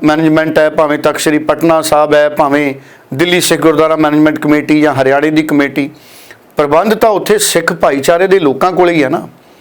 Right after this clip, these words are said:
ਸੋ ਸੁਖਬੀਰ ਬਾਦਲ ਦੇ ਕਹਿਣ ਦਾ ਮਤਲਬ ਇਹ ਹੈ ਕਿ ਅਗਰ ਤਾਂ ਸੁਖਬੀਰ ਬਾਦਲ ਧੜੇ ਕੋਲੇ ਪ੍ਰਬੰਧ ਹੈ, ਫਿਰ ਤਾਂ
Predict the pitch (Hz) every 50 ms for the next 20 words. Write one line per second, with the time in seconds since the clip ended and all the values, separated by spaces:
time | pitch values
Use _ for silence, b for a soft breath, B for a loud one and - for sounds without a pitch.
0 | b b b b b b b b b b b - - - 277 214 - - 170 156
1 | 160 170 190 226 220 202 226 220 208 226 233 214 240 240 - 208 208 220 214 214
2 | 202 190 175 175 175 170 151 151 156 160 143 127 151 185 - - B B B B
3 | B B B 233 240 254 - - - 180 180 208 226 202 208 226 220 220 - -
4 | - 165 - 151 139 147 165 190 208 208 180 190 185 180 202 208 202 202 208 170
5 | 165 185 180 190 190 190 190 - 190 175 165 175 190 202 196 190 185 180 - -
6 | - 151 170 175 170 170 - 190 190 196 214